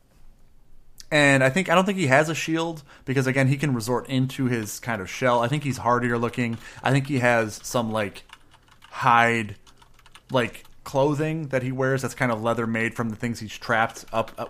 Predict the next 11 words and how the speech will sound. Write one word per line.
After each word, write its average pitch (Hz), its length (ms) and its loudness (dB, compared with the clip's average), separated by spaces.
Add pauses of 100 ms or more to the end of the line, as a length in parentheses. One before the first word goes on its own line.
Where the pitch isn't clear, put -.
ooh, 147 220 0 (240)
ooh, 156 180 6 (240)
ooh. 143 180 4 (160)
What 143 120 2
if 139 60 2
it's, 160 120 2
like, 151 120 2
snow 123 380 0
leopard, 98 480 -4 (220)
like, 101 260 -2
patterned? 92 460 -2